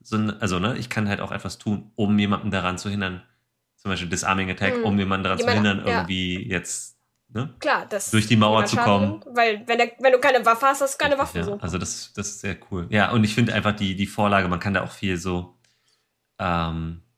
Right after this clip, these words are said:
Speaker 1: Persönlichkeit rausnehmen, auch dieses, ich sag mal, dieses sehr fokussierte, engstirnige und was sich dann
Speaker 2: Voll.
Speaker 1: aber halt eben auch in so sehr sweeten Situationen dann niederschlägt. Also,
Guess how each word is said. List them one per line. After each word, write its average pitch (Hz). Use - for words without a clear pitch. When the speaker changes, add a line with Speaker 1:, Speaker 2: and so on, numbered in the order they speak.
Speaker 1:
Persönlichkeit 104
rausnehmen, 92
auch 82
dieses, 85
ich 104
sag 95
mal, 95
dieses 85
sehr 101
fokussierte, -
engstirnige 90
und 87
was -
sich 104
dann 98
Speaker 2:
Voll. 95
Speaker 1:
aber 92
halt 92
eben 90
auch 92
in 95
so 92
sehr 87
sweeten 101
Situationen 90
dann 85
niederschlägt. 85
Also, 85